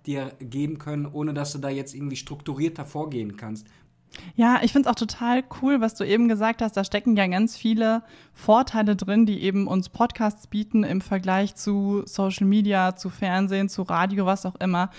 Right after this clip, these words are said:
Speaker 2: Gerade eben diese Zeit, die sich dann ein Bernie Sanders nimmt, von der er selbst überrascht ist, wie viel Zeit er eigentlich tatsächlich eingeräumt bekommt, im Gegensatz zu so kurzen journalistischen Interviews oder sowas. Das ist halt irgendwie so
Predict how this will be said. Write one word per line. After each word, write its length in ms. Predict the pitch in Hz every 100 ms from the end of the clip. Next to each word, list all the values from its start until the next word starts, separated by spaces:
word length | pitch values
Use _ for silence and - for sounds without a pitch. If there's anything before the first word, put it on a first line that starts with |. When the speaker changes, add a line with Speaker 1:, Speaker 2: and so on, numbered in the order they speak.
| - - -
Speaker 2:
Gerade 280 | 196 208
eben 280 | 196 208 202
diese 260 | 185 180 185
Zeit, 560 | - 202 196 262 -
die 80 | 202
sich 220 | 190 208
dann 240 | 202 196 196
ein 180 | - 175
Bernie 320 | 185 214 220
Sanders 420 | 202 196 196 -
nimmt, 280 | 208 247 277
von 160 | 202
der 120 | 165 135
er 140 | 180
selbst 300 | 170 - -
überrascht 480 | 180 180 175 247 -
ist, 180 | 180 165
wie 80 |
viel 160 | 175 180
Zeit 300 | - 175 196
er 80 | 170
eigentlich 400 | 175 185 185 190
tatsächlich 560 | 180 - 185 185 -
eingeräumt 500 | 180 254 214 160 165
bekommt, 480 | - 160 196 180 254 - - - 165
im 100 | 196
Gegensatz 420 | 190 208 196 190
zu 60 | -
so 140 | 180
kurzen 380 | 185 220 214 202
journalistischen 640 | 185 190 185 208 196 - -
Interviews 600 | 226 247 196 165 165 -
oder 220 | 170 160
sowas. 300 | 170 180 226 - - - - -
Das 180 | 208
ist 140 | 240 220
halt 160 | 202
irgendwie 340 | 202 202 202 196
so 320 | 185 185 190